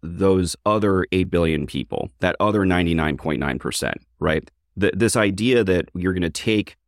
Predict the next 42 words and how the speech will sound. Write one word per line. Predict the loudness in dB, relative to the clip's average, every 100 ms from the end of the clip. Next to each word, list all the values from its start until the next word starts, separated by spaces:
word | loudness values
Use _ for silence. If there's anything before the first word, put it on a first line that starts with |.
| _ _
this | -2 -2 -2 -6
sort | -2 0
of | 0
inevitability, | 0 2 0 -2 0 2 0 -2 -4
right? | 0 0
Because | 0 -2 0
we've | 0
been | 2 0 -4
trending | -4 0 2 2
this | 0
way | 0 0
for | 0 0
a |
long | 2 0
time. | -2 -2 -2
The | 0
number | 0 2 2 2
of | 0
artists, | 0 2 0 -2 -8 _ _ -4
like, | -2 0
automation | 0 0 2 0 0 -2
has | -2 -2
been | -2 -4
creating | -6 -2 0 2 0 0
more | 0 2
artists | 2 2 0 -2 -6
for | -10 -6 0 2 2
decades | 2 0 0 0 0
and | -2
decades. | -2 -2 -2 -2 -8 _ _
It's | -4 0
been | 0
simpler | 0 0 0 0
and | 0
simpler, | 0 0 2 2
not | 2 0
just | -2 -6 -6
to |
create, | -6 -2 0 0
but | 0
also | 0 0 -2
to, | -2 -2 -2 -2